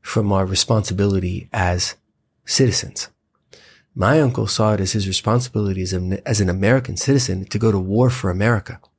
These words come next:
right? We often don't see it as my responsibility as an American citizen to think about what's coming my way. And then we falsely polarize. If group A and group B are opposed, and I'm in group A and you're in group B,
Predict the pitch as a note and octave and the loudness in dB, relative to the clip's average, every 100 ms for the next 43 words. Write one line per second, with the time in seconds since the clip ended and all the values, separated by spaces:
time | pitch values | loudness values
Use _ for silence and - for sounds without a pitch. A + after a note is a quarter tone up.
0 | _ _ - _ _ _ G#2+ - - - | _ _ -20 _ _ _ -10 -10 -16 -20
1 | - - - _ C3+ F3+ D#3 B2+ A#2 G#2+ | -20 -20 -20 _ 2 4 4 2 2 2
2 | G#2 - D#3+ D3+ A2 G2+ G#2 A#2 B2 G#2+ | 2 2 4 4 4 0 -2 0 0 0
3 | - A2 G2 A#2 B2 F#2+ F#2+ - A#2 A2 | 0 -2 0 2 4 2 -2 -2 -2 -2
4 | G2 G#2+ C3 B2 F#2+ - C3+ D3 - F2+ | -2 2 2 0 -4 -2 2 2 0 -4
5 | G2 _ - _ - G#2 - D3 B2+ - | -6 _ -20 _ -6 -6 -2 0 0 -2
6 | _ _ _ A#2+ G#2+ F#2+ A2+ - - A2 | _ _ _ -2 0 2 2 0 0 -2
7 | G2 F2+ F#2 A#2+ B2+ - _ _ _ - | 0 -2 -2 0 -2 -4 _ _ _ -20
8 | - - - - B2+ C3 B2+ B2 B2 G#2+ | -20 -20 -10 0 2 4 4 4 2 0
9 | - G#2+ - E3+ A#2+ - - - - - | 0 -4 0 0 0 -6 -12 -12 -14 -14
10 | _ - _ _ - A2+ - D#3 E3+ D3+ | _ -20 _ _ -2 -2 2 2 4 2
11 | C3 A#2 A#2+ G#2+ A#2 G#2+ G2 F#2+ - G2 | 4 2 0 0 2 2 2 -2 -2 -2
12 | - A2 F2+ G2 - - A2 C3 B2 G#2+ | 0 -2 -2 -6 -6 -2 2 2 2 0
13 | G#2+ G2+ G2+ G2 - G2+ G#2 A2 G2 G2+ | -2 -2 -4 -4 -4 -2 2 0 0 -4
14 | - F#2+ - | -6 -10 -12